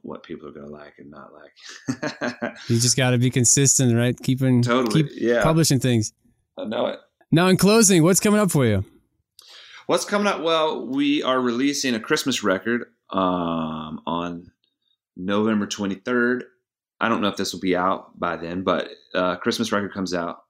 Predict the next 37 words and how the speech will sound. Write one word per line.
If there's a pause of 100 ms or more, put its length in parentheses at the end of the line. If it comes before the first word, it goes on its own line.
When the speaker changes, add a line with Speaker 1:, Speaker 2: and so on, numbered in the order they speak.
(120)
Speaker 1:
on
November
twenty-third. (800)
It's
got (280)
some
new
songs,
it's
got
some
classic
songs,
and
it's
got
a
couple
songs
that
feature
my
wife,
who's
got
a
beautiful
voice. (800)
And
so
it's
exciting.
It's
my
first
Christmas
record.